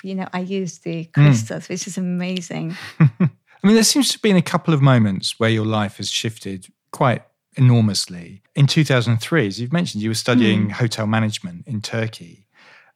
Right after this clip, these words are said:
Speaker 2: Were you serious? Were you gonna become a hotel manager?
Speaker 1: So when I was sixteen, seventeen, I said there was time,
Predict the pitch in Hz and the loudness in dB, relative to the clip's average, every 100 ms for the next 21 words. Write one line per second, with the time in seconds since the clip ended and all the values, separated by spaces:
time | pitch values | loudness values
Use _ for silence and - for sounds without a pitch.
0 | _ - 247 240 302 247 190 - 143 165 | _ -2 0 0 0 2 0 2 2 4
1 | 165 147 160 143 147 156 156 165 139 180 | 4 4 4 4 4 4 2 2 -2 -4
2 | - 226 226 254 285 330 339 330 - - | 2 4 4 2 4 2 2 0 -4 -4
3 | 294 - - 320 359 370 - 262 220 220 | -4 -4 -4 2 2 2 0 0 2 0
4 | - 202 165 170 - 196 185 185 185 190 | -4 -6 -4 -4 -4 0 0 0 -2 -4
5 | 196 190 - _ _ _ _ _ - - | -6 -8 -14 _ _ _ _ _ -12 -4
6 | 190 202 185 165 - 240 233 226 220 | -2 0 0 -4 -8 -2 0 0 -2